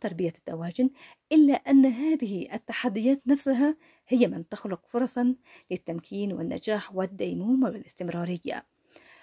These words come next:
والاستفادة من البرامج التدريبية، أيضًا الدعم المالي المحدود والابتكار في الإنتاج والتسويق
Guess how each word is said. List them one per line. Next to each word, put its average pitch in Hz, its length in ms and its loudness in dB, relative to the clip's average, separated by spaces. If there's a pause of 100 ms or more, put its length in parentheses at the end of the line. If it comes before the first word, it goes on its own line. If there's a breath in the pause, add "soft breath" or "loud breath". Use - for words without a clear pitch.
(140 soft breath)
والاستفادة 254 640 2
من 180 100 -4
البرامج 185 420 -2
التدريبية، 190 720 0
أيضًا 185 140 -2
الدعم 175 340 -4
المالي 175 300 -2
المحدود 202 560 -2
والابتكار 180 500 -6
في - 80 -12
الإنتاج 175 440 -8
والتسويق 214 760 2